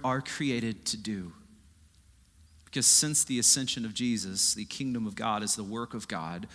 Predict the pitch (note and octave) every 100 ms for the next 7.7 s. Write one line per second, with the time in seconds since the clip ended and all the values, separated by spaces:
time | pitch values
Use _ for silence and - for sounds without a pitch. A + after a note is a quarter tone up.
0 | - A2+ F#2+ F#2+ - G2 - F2+ - -
1 | - - B2+ A#2+ A2 G#2+ - B2+ A#2+ A#2
2 | B2+ A2+ F#2 G#2+ A2 G2 F#2 - - -
3 | G2+ F#2+ G#2 F#2+ F2 - - A2 G2+ F#2+
4 | - - A2 G#2+ F#2 F2 - - G2+ F2
5 | - - G#2+ A2 G#2+ - A#2+ - B2 -
6 | G2+ F#2+ F#2+ - G2 G2 G2 A2 G2+ G2
7 | F#2+ F#2 F#2 - F2+ F2 -